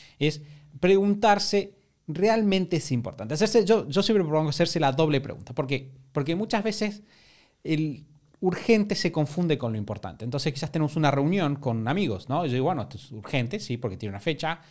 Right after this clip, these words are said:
y es importante, los amigos son importantes, ok". Pero no siempre esos amigos son importantes, o no siempre relacionarnos de esa manera es importante. Entonces,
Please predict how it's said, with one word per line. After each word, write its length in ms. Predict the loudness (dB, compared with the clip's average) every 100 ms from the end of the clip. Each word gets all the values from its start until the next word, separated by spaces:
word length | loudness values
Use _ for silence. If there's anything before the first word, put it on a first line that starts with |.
| _ -8
y 80 |
es 80 | -6
importante, 380 | -4 -4 -4 -2
los 120 | -2 -2
amigos 180 | -4
son 100 | -4
importantes, 460 | -4 -6 -10 -14 -16
ok". 140 | -14 -16 _ -20 -20 -2
Pero 140 | 4 4
no 100 | 4
siempre 360 | 2 2 2
esos 220 | 2 2 2
amigos 320 | 2 2 0
son 140 | -2
importantes, 420 | -4 -4 -8 -8
o 80 | -4
no 60 | -2
siempre 320 | 0 0 0
relacionarnos 540 | 0 0 0 0 0
de 40 | 0
esa 160 | 0
manera 260 | 0 2 2
es 100 | 0
importante. 440 | -4 -4 -4 -4
Entonces, 380 | -6 -8 -6 -8